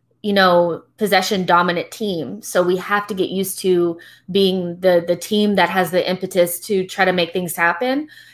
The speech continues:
And when we go up a goal, we need to not just go into our shell and become scared, you know, but I have noticed that,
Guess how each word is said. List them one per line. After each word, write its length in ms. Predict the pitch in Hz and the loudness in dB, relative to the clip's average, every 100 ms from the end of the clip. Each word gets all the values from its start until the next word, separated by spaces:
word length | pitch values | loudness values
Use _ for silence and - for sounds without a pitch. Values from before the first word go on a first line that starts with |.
| - | -4
And 400 | 190 196 196 185 | 2 4 2 2
when 120 | 190 | 0
we 80 | 185 | 2
go 140 | 180 | 2
up 220 | - 208 240 | 2 2 2
a 60 | |
goal, 320 | 226 214 208 | 2 4 4
we 80 | 190 | 2
need 220 | 185 185 | -2 -4
to 100 | - | -4
not 320 | 180 180 185 190 | 2 2 2 -2
just 180 | 180 | -4
go 160 | - 180 | 2 2
into 220 | 175 185 | 2 0
our 100 | 170 | 0
shell 480 | 165 196 175 170 170 | 0 2 4 4 2
and 120 | 165 | -2
become 300 | 165 165 165 | -6 -4 -4
scared, 580 | - - 180 170 170 185 _ _ _ _ _ _ - | -4 -2 0 2 -2 -6 _ _ _ _ _ _ -6
you 120 | 202 | -2
know, 180 | 180 175 | 0 2
but 240 | 175 170 | 2 2
I 160 | - 185 196 | 2 -2 0
have 220 | 202 190 | -2 2
noticed 360 | 185 185 185 | 2 2 -2
that, 320 | 170 151 - | -2 -2 -2